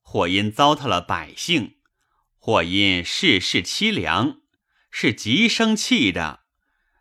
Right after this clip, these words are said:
所以旨意便叫拿。”若问出来了，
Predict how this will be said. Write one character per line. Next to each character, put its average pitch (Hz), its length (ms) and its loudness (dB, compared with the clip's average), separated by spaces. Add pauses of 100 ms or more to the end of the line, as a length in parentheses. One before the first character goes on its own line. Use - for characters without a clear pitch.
(180)
所 185 280 0
以 208 180 2
旨 95 360 0
意 107 300 2
便 107 260 0
叫 101 180 2
拿。” 82 440 -4 (800)
若 98 240 0
问 113 300 4
出 - 160 -8
来 82 200 -2
了， 85 340 -4